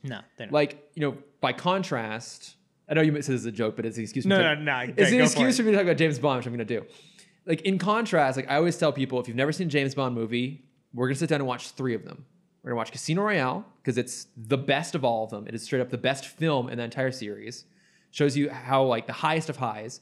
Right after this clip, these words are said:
Speaker 1: Mm-hmm.
Speaker 2: We're gonna watch Goldfinger, 'cause it is the most Bond film ever. It set the template for everything to follow, and it's established a lot of the tropes that we know. And then we're gonna watch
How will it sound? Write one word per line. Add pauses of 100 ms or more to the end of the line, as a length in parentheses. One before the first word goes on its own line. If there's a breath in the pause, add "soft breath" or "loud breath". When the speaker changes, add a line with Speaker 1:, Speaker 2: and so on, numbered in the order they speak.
(140)
Speaker 1:
Mm-hmm.
Speaker 2:
We're
gonna
watch
Goldfinger, (840 soft breath)
'cause
it
is
the
most
Bond
film
ever.
It
set
the
template
for
everything
to
follow,
and
it's
established
a
lot
of
the
tropes
that
we
know. (320 soft breath)
And
then
we're
gonna
watch